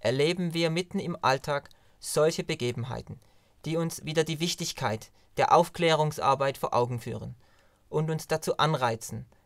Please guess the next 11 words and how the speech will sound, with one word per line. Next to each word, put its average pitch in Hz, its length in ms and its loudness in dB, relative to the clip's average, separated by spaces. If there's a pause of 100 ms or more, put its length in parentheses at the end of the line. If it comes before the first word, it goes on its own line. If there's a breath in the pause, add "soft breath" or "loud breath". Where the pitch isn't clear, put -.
(100)
etwas 135 500 -2
zu - 100 -10
verändern. 120 540 -6 (1160)
So - 160 -6
berichtete 180 480 4
uns 175 180 0
vor 175 160 4
kurzem 190 400 0
ein 156 180 -2
aufmerksamer 165 680 0
Beobachter 165 680 0